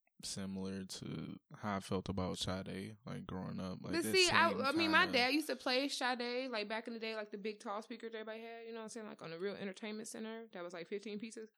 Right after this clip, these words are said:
Speaker 2: I remember listening to Sade when I was younger, but I don't get that vibe from her. Like, it doesn't seem, it, for me, and this is a personal opinion, drag me if you want, I could really care less. You'll waste your words and your time and your energy. But,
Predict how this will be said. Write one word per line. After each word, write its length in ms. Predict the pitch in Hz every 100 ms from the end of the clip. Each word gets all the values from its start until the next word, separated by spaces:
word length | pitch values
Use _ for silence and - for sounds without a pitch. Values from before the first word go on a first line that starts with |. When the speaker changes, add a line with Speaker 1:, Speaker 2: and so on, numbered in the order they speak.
| - - -
Speaker 2:
I 160 | 277
remember 380 | 320 294 349 392
listening 420 | 294 214 214 185
to 20 | 170
Sade 320 | 156 160 143
when 140 | 127
I 80 | 107
was 160 | 147 185
younger, 240 | - -
but 140 | 214
I 60 | 277
don't 160 | 440 415
get 120 | 453
that 140 | 403 220
vibe 220 | 185 185
from 140 | 185
her. 320 | 185 180 151
Like, 240 | 160 170 -
it 180 | - 294
doesn't 300 | 359 370 381
seem, 180 | 381 330
it, 260 | 294 - - - - -
for 340 | 285 302 302
me, 540 | 285 285 311 214 202 175
and 80 |
this 100 | 208
is 100 | 214
a 60 | 208
personal 840 | 208 226 233 - 233 220 220 214 -
opinion, 640 | 196 - 226 214 208 214
drag 300 | 196 175 202
me 80 | 196
if 80 | 196
you 100 | 196
want, 200 | 190 156
I 100 | 170
could 260 | - 165 151
really 200 | 175 175
care 260 | - 180
less. 240 | 160 160 165
You'll 80 |
waste 240 | 151 151 -
your 80 | 151
words 220 | 147 156
and 80 | 87
your 100 | -
time 220 | - 78
and 80 | 62
your 100 | 90
energy. 320 | 165 156 160
But, 260 | 226 214